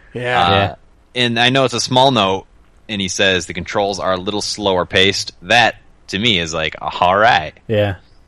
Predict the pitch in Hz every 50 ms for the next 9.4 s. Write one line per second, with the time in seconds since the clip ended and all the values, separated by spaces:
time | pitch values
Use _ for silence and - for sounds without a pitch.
0 | - - - - - 92 92 90 90 98 107 107 - _ _ _ _ _ _ _
1 | _ - 143 160 175 151 151 180 180 156 135 127 127 127 131 151 151 - - -
2 | - _ _ _ _ _ _ _ - - 101 101 98 98 98 98 95 95 95 95
3 | 92 92 - - - - _ _ _ _ _ _ _ _ _ _ _ _ _ -
4 | _ _ _ _ _ - _ _ - - - - 196 147 90 92 - - 135 110
5 | 90 - 101 - - - 90 85 80 73 78 78 73 76 73 76 78 80 - -
6 | 85 80 80 87 87 - - 110 95 - - 104 110 110 107 104 98 78 - -
7 | _ _ - - 104 - 127 131 123 117 104 90 - - _ _ _ _ _ _
8 | _ _ _ _ _ _ _ 131 117 104 101 95 - 98 90 - 95 95 95 85
9 | 87 85 85 80 - - - -